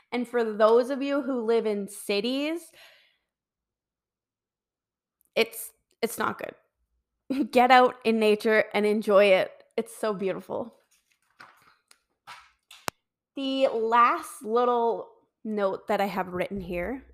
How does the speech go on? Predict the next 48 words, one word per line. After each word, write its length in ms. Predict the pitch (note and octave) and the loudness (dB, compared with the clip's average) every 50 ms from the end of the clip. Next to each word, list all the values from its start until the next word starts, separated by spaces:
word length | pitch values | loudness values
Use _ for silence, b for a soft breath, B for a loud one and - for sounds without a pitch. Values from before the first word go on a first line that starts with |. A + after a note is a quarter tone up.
| _ _ - | _ _ -6
I 80 | C4+ | -4
am 140 | E4+ F#4 E4 | -2 -2 -2
sorry 460 | - - - F#3+ F3+ F3+ F3+ F3+ F3+ | -4 -4 -6 -4 -2 0 0 0 0
if 160 | F3+ F#3 - - | 0 -2 -2 -4
my 120 | F#3+ F#3 | -4 -2
audio 440 | - F3+ F#3 F#3 F3 F3+ F#3 F#3 F3+ | -2 -2 -2 -2 -2 -2 -2 -2 -2
is 120 | F3+ F3+ | -2 0
all 200 | - F3+ F3 F3 | 0 0 -2 -2
fucked 320 | - - F3+ F3 E3+ - F#3 | -2 -4 -4 -4 -4 -4 -4
up. 180 | F3 E3+ F3+ | -4 -4 -2
I 80 | G3 A#3 | -4 -4
am 160 | C4+ A#3+ G3 | -4 -4 -4
not 280 | F#3 F3 E3 D#3+ - - | -4 -4 -4 -6 -6 -12
staying 340 | - - F3 F3 E3+ E3+ | -12 -10 -8 -8 -8 -8
in 80 | E3+ F3+ | -8 -8
the 80 | F3+ F3+ | -10 -12
same 320 | - - F3+ E3+ E3+ F3 | -12 -14 -14 -12 -12 -14
spot. 380 | - - _ - - - - - _ _ _ b b b b b b b b _ _ _ _ _ _ _ _ C4+ | -16 -18 _ -14 -12 -12 -12 -14 _ _ _ b b b b b b b b _ _ _ _ _ _ _ _ 4
I 40 | |
would 80 | D4+ C#4+ | 6 6
like 160 | A#3 G#3 - | 6 6 4
to 100 | - F#3+ | 0 -4
apologize 560 | F3+ - - F#3 F3+ F#3 F3 F#3+ F3+ F3+ F3+ - | -4 -2 -2 0 0 0 0 -2 -4 -4 -4 -4
to 60 | - | -4
all 100 | F3+ F3+ | -4 -4
my 120 | F#3 F3 | -4 -4
audio 340 | E3+ F3+ F3+ F#3 F#3+ F#3+ F#3 | -4 -4 -4 -2 -2 -2 -2
listeners 800 | F#3 F#3 F#3 F#3+ - F#3+ F#3 F3+ F3+ F3+ F#3 F#3+ - - - - _ _ _ _ _ _ _ _ _ _ _ _ _ _ _ _ _ - | -2 -4 -6 -6 -8 -8 -6 -6 -4 -6 -6 -8 -12 -16 -18 -20 _ _ _ _ _ _ _ _ _ _ _ _ _ _ _ _ _ -8
if 100 | G3+ - | -6 -4
it's, 200 | D#3+ - - - | -6 -8 -6 -6
like, 180 | C#3 E3 - - | -6 -6 -6 -10
choppy. 460 | - - - - - - - - - _ _ _ _ _ _ _ _ _ _ _ _ _ _ b b b b b b b b b b b b b b b b b b b b b _ _ - F4 | -6 -6 -6 -6 -6 -12 -16 -16 -18 _ _ _ _ _ _ _ _ _ _ _ _ _ _ b b b b b b b b b b b b b b b b b b b b b _ _ -12 -10
<sighs> 320 | F#4+ F#4+ F4+ E4 D#4+ D#4 | -8 -8 -8 -8 -10 -14
So 180 | - - C#4 B3+ | -8 -6 -6 -4
the 100 | A3 A3 | -2 -2
last 460 | A3 A3+ A3 A3 B3 D#4 - - - | 0 0 2 2 2 0 -2 -4 -4
one 160 | C4 C4+ C4 | -4 -2 -2
I 80 | C4 C4+ | -2 -2
have 300 | C#4 B3 A3+ G#3+ G#3 G#3 | -2 0 -2 -2 -4 -4
here 280 | - - G#3 G3 F#3+ | -6 -6 -4 -4 -4
is, 320 | - - G#3 G3+ G3+ G3 - | -4 -4 -4 -4 -4 -6 -6
instead 440 | - B3+ C4+ C4 - - C#4 C#4+ E4+ | -6 -4 -4 -4 -4 -4 -2 -2 -2
of 100 | G4+ G4+ | -4 -6
struggling 680 | - - - - B3+ A#3+ A#3+ A#3 B3 C#4 C#4 C#4 C#4+ | -8 -12 -6 -4 -2 -2 0 0 -2 -2 -2 -2 -4
to 120 | C#4 C#4 A#3+ | -4 -4 -4
make 320 | A3 G#3+ A3 G#3+ - - | -2 -2 -2 -2 -4 -4
ends 360 | - A3 A3+ A#3 A#3+ A3+ A3+ G#3+ | -4 -2 -2 -2 -2 -4 -4 -4
meet, 420 | G#3 G#3 A#3 D#4+ F4 - - | -4 -4 -4 -4 -6 -8 -14